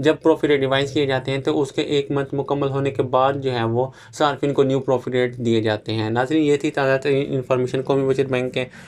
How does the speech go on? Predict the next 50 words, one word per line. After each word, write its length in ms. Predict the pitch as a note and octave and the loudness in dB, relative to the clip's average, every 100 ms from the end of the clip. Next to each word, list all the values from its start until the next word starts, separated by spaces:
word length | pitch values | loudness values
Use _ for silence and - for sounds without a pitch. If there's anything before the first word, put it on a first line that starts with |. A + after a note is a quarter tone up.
| - | -6
न्यू 140 | C#3 D#3+ | 0 0
प्रॉफिट 320 | E3+ D#3+ D#3+ | 2 0 0
रेट्स 180 | D#3 D3+ | -2 -2
के 100 | D#3+ | -2
हवाले 160 | D3 C#3+ | -2 0
से। 100 | D3 | 0
और 80 | C3+ | 0
मज़ीद 280 | C3+ D3 | 0 -2
भी 80 | D3 | -2
इस 80 | D3 | -2
तरह 120 | D3+ | -2
की 140 | C#3+ C#3+ | -4 -4
अपडेट्स 320 | C3 C3+ B2+ | -4 -6 -2
आप 180 | C3+ - | -4 -2
लोगों 140 | B2+ | -4
के 100 | C3 | -4
साथ 200 | C3+ C3 | -4 -4
इस 120 | C3+ | -2
चैनल 180 | C3+ C3 | -2 -2
पर 140 | B2+ C3 | -2 -4
शेयर 220 | C3 C#3+ | 0 0
करते 280 | C#3 C3+ C3 | 0 0 0
रहेंगे। 300 | B2+ B2 B2 - - - | -2 -2 -4 -8 -20 -8
अगर 160 | C#3+ D3 | -2 2
आपको 220 | D3 D#3 | 2 2
आज 120 | D3+ | 0
की 80 | D3 | 0
वीडियो 180 | C#3+ C#3+ | 0 0
अच्छी 140 | C#3 | -2
लगी 160 | C3+ C3+ | -2 -2
तो 80 | C3+ | 0
वीडियो 160 | C3+ | -2
को 80 | C3+ | 0
लाइक 200 | C3+ C3+ | -2 -2
कर 60 | C#3 | -2
दें, 120 | C3 | -2
शेयर 240 | B2+ C3+ | 0 -2
कर 120 | C3 C3 | 0 -2
दें, 120 | B2+ | 0
अगर 100 | C3 | -2
चैनल 280 | C3+ C3+ C3+ | -2 -2 0
पर 100 | C3 | -2
नए 140 | C3+ | -2
हैं 160 | C3+ C3+ | -4 -6
तो 80 | C3+ | -6
चैनल 180 | C3+ | -6
को 80 | C3 | -6
सब्सक्राइब 460 | C3 C3+ - C#3+ C3+ | -6 -8 -4 -4 -2
कर 80 | C3+ | -2
दें, 180 | B2+ B2+ | -2 -4